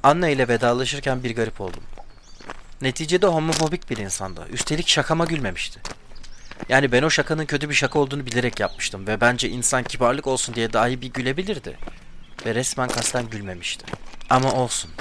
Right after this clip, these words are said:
yine de iyi insandı. İçimi garip bir burukluk kapladı.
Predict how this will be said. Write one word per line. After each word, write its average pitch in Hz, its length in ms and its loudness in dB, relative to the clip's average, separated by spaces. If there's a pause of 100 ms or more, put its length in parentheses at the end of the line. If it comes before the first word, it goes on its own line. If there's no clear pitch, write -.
(160)
yine 120 220 0
de 117 80 -4
iyi 110 200 -6
insandı. 87 400 -8 (1300)
İçimi 190 300 0
garip 175 280 2
bir 135 120 -4
burukluk 117 340 -6
kapladı. - 460 -8